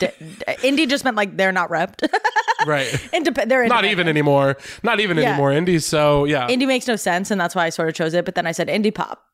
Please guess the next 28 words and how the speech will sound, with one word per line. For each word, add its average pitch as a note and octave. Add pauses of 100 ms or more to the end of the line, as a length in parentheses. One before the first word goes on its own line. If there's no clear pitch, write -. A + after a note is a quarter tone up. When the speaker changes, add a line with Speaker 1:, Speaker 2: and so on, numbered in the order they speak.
(200)
Speaker 1:
It's B3+
upbeat, D4+
Speaker 2:
Okay. F#3
Speaker 1:
but B3
it's A3+
a A3+
little, G#3+
it's G#3+
not A3
the F#3+
same F#3
as F#3
every F3
song. E3+
Every G3
song's F3+
a -
little E3
different. E3+ (600)
Speaker 2:
Okay. D3+
Speaker 1:
Um, E3+ (320)
usually G3
s-, - (180)
someone F3+
cool E3
is D#3+
producing F3
it. F3